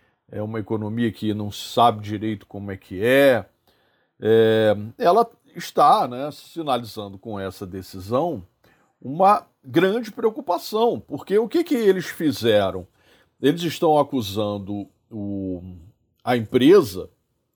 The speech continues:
é, de, é, exercer uma espécie de monopólio em relação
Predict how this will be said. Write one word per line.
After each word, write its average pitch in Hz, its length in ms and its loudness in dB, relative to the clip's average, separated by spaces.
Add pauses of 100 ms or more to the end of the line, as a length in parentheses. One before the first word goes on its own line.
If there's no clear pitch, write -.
(380)
é, 104 240 -4
de, 135 540 0 (560)
é, 113 440 8
exercer 123 560 0
uma 117 140 -6
espécie 104 480 -6
de 104 100 -8
monopólio 117 920 2
em 135 80 -6
relação 131 720 -4